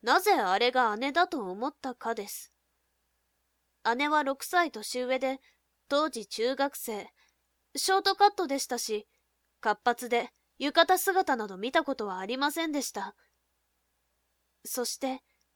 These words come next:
振り返った女性の顔。確かに知らない人だと判断できるほどに見つめたにもかかわらず、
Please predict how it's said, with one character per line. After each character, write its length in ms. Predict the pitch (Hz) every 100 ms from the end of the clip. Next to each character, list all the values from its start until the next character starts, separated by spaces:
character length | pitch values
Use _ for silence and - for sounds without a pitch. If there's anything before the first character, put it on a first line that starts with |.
| _ _ _ _ _
振 160 | - 277
り 160 | 311 302
返 240 | 349 339
っ 40 |
た 200 | - -
女 160 | 185 190
性 240 | - 247
の 120 | 247 254
顔。 440 | - 214 220 - _ _ _ _ _ _ _ _ _ _ _ 277
確 260 | 330 359 -
か 120 | 370
に 240 | 277 233 - _ _
知 240 | - -
ら 160 | 285 320
な 160 | 330 339
い 80 |
人 240 | 320 - 359
だ 140 | 294
と 140 | 226 202
判 280 | 277 349
断 180 | 339 285
で 120 | 220
き 120 | 214 294
る 140 | 254
ほ 80 | 254
ど 100 | 269
に 120 | 220
見 160 | 202 214
つ 100 | 277
め 140 | 285
た 100 | 311
に 140 | 285
も 120 | 220 180
か 140 | 202
か 140 | 240
わ 100 | 254
ら 120 | 262 220
ず、 200 | 202